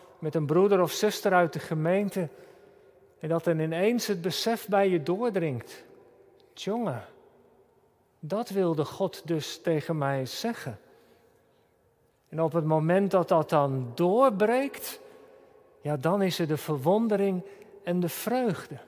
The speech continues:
En weet u, weet je wat, dat is zo mooi, dat zie je dus bij Maria gebeuren. Hè, bij de engel is er de overgave, maar de verwarring is er ook tegelijkertijd. Er zijn nog vragen,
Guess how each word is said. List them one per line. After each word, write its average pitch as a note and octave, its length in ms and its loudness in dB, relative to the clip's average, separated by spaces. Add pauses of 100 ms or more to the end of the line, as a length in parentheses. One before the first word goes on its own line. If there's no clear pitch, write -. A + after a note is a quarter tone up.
(1120)
En D#3 120 -4
weet A3 260 2
u, A3+ 100 0
weet A3 240 2
je A3 60 -2
wat, G#3 160 2 (640)
dat F#3+ 180 -2
is G#3 140 -2
zo G#3 160 6
mooi, G#3 280 6
dat G#3+ 140 4
zie - 200 -2
je B3 100 0
dus G3+ 180 0
bij F#3+ 180 4
Maria F#3+ 440 2
gebeuren. F3 640 0 (540)
Hè, G3 120 4
bij G#3+ 180 6
de F#3+ 80 6
engel A#3 300 4
is A3 160 4
er G3+ 100 6
de F3 120 6
overgave, A#3+ 840 4
maar G3+ 200 4 (240)
de F3 100 -6
verwarring G#3 600 4
is A#3 180 2
er F#3+ 120 2
ook G3+ 240 2
tegelijkertijd. F#3+ 960 2 (320)
Er F3 100 -6
zijn G3 200 2
nog E3+ 160 0
vragen, G#3+ 640 0